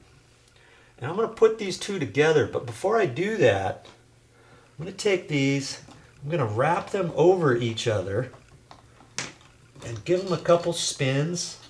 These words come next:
That. I gotta get my pliers out. I'm gonna give it a couple twists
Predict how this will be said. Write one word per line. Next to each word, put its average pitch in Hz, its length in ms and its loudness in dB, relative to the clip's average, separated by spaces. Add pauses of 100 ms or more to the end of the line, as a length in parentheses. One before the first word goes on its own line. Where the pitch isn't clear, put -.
(1400)
That. 127 380 -6 (3250)
I 165 300 -12
gotta 185 160 -2
get 196 240 -6
my 170 140 -4
pliers 156 640 2
out. 107 440 -2 (460)
I'm 160 80 -6
gonna 190 140 -6
give 202 280 0
it 180 100 2
a 139 40 -4
couple 196 500 0
twists - 800 0